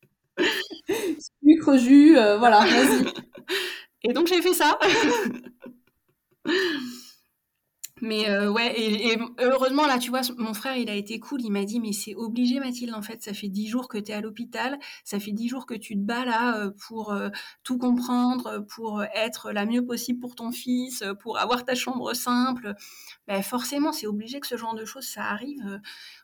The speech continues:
Speaker 1: au lieu de te dire que t'es nulle parce que tu t'es plantée dans ton calcul, euh, dis-toi que t'as fini par avoir ta chambre seule, qu'il va bien dormir cette nuit et que ça va lui faire du bien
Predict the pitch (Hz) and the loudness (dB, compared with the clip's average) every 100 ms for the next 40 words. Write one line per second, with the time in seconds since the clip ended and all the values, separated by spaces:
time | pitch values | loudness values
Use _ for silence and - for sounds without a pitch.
0 | _ 226 247 262 240 214 254 - 202 214 | _ -2 -2 -2 -4 -4 -4 -6 -6 0
1 | 226 262 233 202 208 202 - 208 208 208 | 0 0 -4 -8 -8 -14 -12 -14 -12 -12
2 | 220 220 208 214 208 214 - 294 269 214 | -10 -10 -10 -10 -10 -12 -12 -10 -6 -4
3 | 202 214 - 254 254 208 202 196 - 277 | -6 -8 -10 -10 -8 -10 -8 -10 -6 -6
4 | 254 - 202 214 240 214 - 214 226 214 | -4 -4 -4 -4 -6 -8 -6 -6 -6 -6
5 | 254 247 214 190 196 226 240 226 220 - | -8 -8 -8 -8 -8 -8 -8 -8 -14 -14
6 | 220 240 269 247 - 202 202 208 - 202 | -10 -6 -6 -6 -10 -12 -12 -14 -14 -14
7 | 196 214 220 254 269 | -14 -14 -8 -6 -6